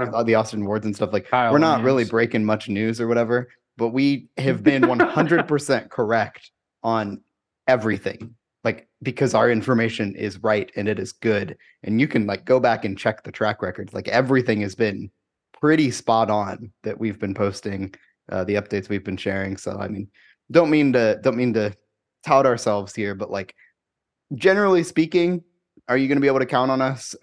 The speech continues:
Speaker 1: for, uh, breaking all the news? Probably, yeah. I'm, I'm, I'm not gonna deny that. We, we, we probably will, we'll break some news here and there. But, like,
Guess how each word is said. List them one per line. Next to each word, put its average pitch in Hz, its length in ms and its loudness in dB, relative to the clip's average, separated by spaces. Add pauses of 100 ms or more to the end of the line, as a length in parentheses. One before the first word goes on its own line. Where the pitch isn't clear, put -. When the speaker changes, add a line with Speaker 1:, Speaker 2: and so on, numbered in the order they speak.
Speaker 1:
for, 120 320 0
uh, 117 340 2 (880)
breaking 139 320 0
all 127 140 4
the 123 80 0
news? 135 240 -2
Probably, 127 380 2
yeah. 104 260 -4
I'm, 117 240 -8
I'm, 113 140 -6
I'm 113 80 -4
not 104 120 -6
gonna 104 140 -6
deny 104 320 -6
that. 107 300 0
We, 107 180 -6 (120)
we, 120 260 -4
we 110 80 -6 (180)
probably 101 280 -2
will, 101 340 -6 (360)
we'll 147 100 2
break 113 180 4
some 110 140 -2
news 107 220 -2
here 101 120 -4
and 98 120 -6
there. 98 120 -8
But, - 120 -8
like, 104 200 -4